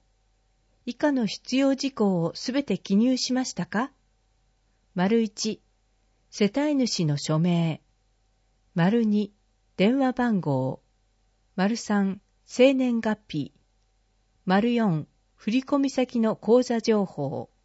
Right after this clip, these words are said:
口座番号、支店コード等。申請書裏面に必要書類を添付しましたか？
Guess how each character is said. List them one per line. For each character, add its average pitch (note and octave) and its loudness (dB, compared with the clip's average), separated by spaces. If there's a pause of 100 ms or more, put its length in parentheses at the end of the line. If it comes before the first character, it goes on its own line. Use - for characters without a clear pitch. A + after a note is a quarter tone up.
(300)
口 B3+ -2
座 B3 -2
番 A3+ -2
号、 C3+ -4 (160)
支 - -14
店 C4+ -2
コ B3+ 2
ー G3 -2
ド - -4 (140)
等。 F#3 -4 (1500)
申 C4+ 0
請 C#4 -4
書 C4 -2
裏 B3 0
面 A3 2
に G#3 0 (200)
必 - -4
要 C#4+ 0
書 C#4+ -2
類 A#3+ 0
を C#3 -2
添 F3+ 0
付 G#3+ -6
し G#3+ -4
ま A3 -2
し - -8
た D3+ -12
か？ D#3+ -10